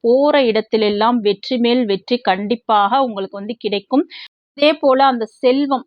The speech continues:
பணம் வந்து உங்களிடம் சேர்ந்து கொண்டே இருக்கும். அதை எப்படிலாம் பயன்படுத்துறது அப்படின்றத பத்தி பார்க்கலாம். அதுக்கு முன்னாடி மறக்காம நம்ம சேனலை சப்ஸ்கிரைப் பண்ணிக்கிறங்க வியூவர்ஸ். வாங்க வீடியோக்குள்ள போலாம். இந்த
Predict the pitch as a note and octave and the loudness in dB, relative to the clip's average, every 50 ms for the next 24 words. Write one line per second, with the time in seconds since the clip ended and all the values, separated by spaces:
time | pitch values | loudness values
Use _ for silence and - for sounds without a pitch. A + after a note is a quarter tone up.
0 | _ _ _ - A#3 B3 C4 D4 D#4 D#4 C4 A3+ A3+ G#3+ C4+ C#4+ C4 A#3 A3 A3 | _ _ _ -2 0 0 2 2 0 0 0 -2 -2 -2 -2 -2 -2 -2 -2 -2
1 | A3+ G#3 G#3+ B3+ C4+ C4+ - _ - A3+ A3+ A#3+ B3 A#3 A#3+ - G#3+ G#3 G3+ G3 | -2 0 0 0 0 -2 -2 _ 2 2 2 2 2 -2 -2 -2 -2 -2 0 2
2 | G#3 A#3 C4 B3+ A3+ G3+ G3 - - A#3+ D4 F4 - - - - - A#3 A3+ A#3 | 2 2 2 2 0 -2 -4 -2 -2 -2 -2 -2 -2 -8 -20 -6 -2 0 2 4
3 | A#3 A3+ A3+ - - C#4+ C#4+ C#4 C#4+ D4 D4 C#4 A#3 A#3 A#3 - B3 A3+ G#3 - | 4 2 2 0 0 0 2 2 2 2 0 0 0 -2 -2 -4 -4 -4 -4 -4
4 | G#3 G#3+ G#3 A3+ G#3 G3 G#3 G#3+ G3 G#3+ G3+ G#3 G3+ A3 A3 C4+ B3 - G#3+ F#3+ | -2 -2 0 -2 -2 -4 -6 -6 -4 -4 -4 -4 -6 -6 -6 -6 -2 0 2 2
5 | F#3+ - - A3 A3 A#3 A3+ A3+ G3+ G3+ - G3 G3 G3+ G#3+ A#3+ C#4 C4+ B3+ A#3+ | 2 0 -2 -2 -2 0 0 -2 -4 -6 -8 -8 -6 -4 0 2 2 2 2 2
6 | C4+ C4 A3+ G#3 G3+ G#3 - A3 G#3 G#3 G#3+ A#3+ C4+ B3+ A3 G3+ - - - G3+ | 0 0 0 0 0 0 0 0 0 0 0 0 -2 -4 -6 -8 -10 -8 -6 -4
7 | F#3+ G3+ G3+ G#3+ G#3+ - A3 - _ _ - A#3+ A#3 - - G#3+ G#3 A3+ A#3+ C4 | -4 -4 -4 -6 -8 -10 -12 -14 _ _ -4 -2 -2 -2 -4 -4 -4 -4 -4 -4
8 | A#3 A3+ A3 A3 G#3 G3+ G#3 G#3 G#3+ C4 D4+ D4 _ _ - G3 G3 F#3+ F3+ F#3+ | -4 -4 -4 -6 -6 -6 -6 -4 -2 -4 -4 -4 _ _ -4 -2 0 0 0 0
9 | A3+ C4+ A#3 G#3 G#3+ F3+ F#3+ F3+ - A#3+ C#4 C#4+ - - E3+ E3 F3 F3 - _ | -2 -4 -4 -4 -6 -6 -6 -6 -4 -4 -4 -4 -4 -2 -2 0 0 -2 -4 _
10 | _ _ _ _ _ _ _ _ _ - C#4 C#4+ D#4 D#4 D#4+ | _ _ _ _ _ _ _ _ _ 0 4 4 6 6 6